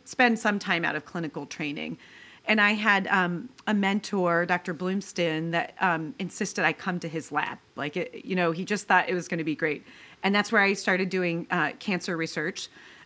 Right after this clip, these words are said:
Um, and it really opened up a whole new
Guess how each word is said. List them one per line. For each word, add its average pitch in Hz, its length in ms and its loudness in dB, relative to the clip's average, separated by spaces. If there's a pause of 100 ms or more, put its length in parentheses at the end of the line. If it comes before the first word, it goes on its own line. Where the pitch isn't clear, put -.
(100)
Um, 175 380 4 (140)
and 175 540 0 (220)
it 190 240 0
really 185 340 2
opened 180 380 0
up 175 140 0
a - 100 -2
whole 185 520 0
new 202 760 0